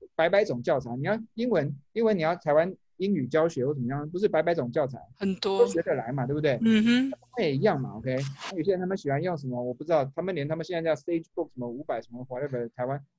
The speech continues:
Speaker 1: 那个他们香港的什么出的什么东西，
Speaker 2: 是啊。
Speaker 1: 其实那个是在我之后的事情。
Speaker 2: 嗯哼。
Speaker 1: 对，他们，我也从来没有去看过他们在讲什么。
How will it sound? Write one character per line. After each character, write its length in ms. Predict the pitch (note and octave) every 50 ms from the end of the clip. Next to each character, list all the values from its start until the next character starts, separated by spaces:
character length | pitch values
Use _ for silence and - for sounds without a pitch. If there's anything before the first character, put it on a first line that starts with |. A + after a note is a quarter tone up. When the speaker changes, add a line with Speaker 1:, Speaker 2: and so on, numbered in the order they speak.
| _ -
Speaker 1:
那 80 | E3
个 120 | D3+ D3 C#3
他 80 | D3+
们 180 | D#3 D#3 D#3+ D#3
香 260 | D3+ - E3+ E3+ F3
港 140 | D#3+ C3+ A#2+
的 140 | A#2 A#2 A#2
什 80 | B2
么 80 | C#3 C#3
出 180 | C3+ - F3
的 100 | F3 D#3+
什 100 | C3+ C3+
么 60 | A2+ A#2+
东 120 | C3 C#3
西， 120 | C3+ C#3+
Speaker 2:
是 220 | C#3+ - - - G3
啊。 160 | F#3 F3+ F3
Speaker 1:
其 100 | F3 E3+
实 60 | E3+ - - - - - -
那 80 | - A#3
个 80 | A3
是 100 | G3+ G#3+
在 120 | A3 A3+ G#3
我 240 | F3 C#3 C#3 C3+ B2+
之 160 | - G3 G#3+
后 140 | G#3 G#3+ E3
的 120 | C#3 B2+
事 160 | - - D3+
情。 180 | C3+ C#3+ - - G#2 A#2+ _ - - -
Speaker 2:
嗯 460 | - G3+ G#3 A3 A#3 A#3+ A#3+ B3 B3
哼。 60 | B3 - - -
Speaker 1:
对， 140 | F#3+ F3 - _ _ _
他 80 | - F3
们， 220 | F#3 G3 G3 G3 -
我 120 | C#3 F#3+
也 40 | A3
从 160 | - - C#3
来 80 | C#3 D3
没 120 | D#3 F3
有 60 | D#3
去 80 | C3+ C#3+
看 200 | C#3 C#3 D#3 D3
过 100 | D3 D3+
他 80 | D3 C#3
们 100 | C#3 C#3
在 100 | C#3+ C#3
讲 200 | C3+ B2 A#2 A#2+
什 80 | B2+
么。 80 | A#2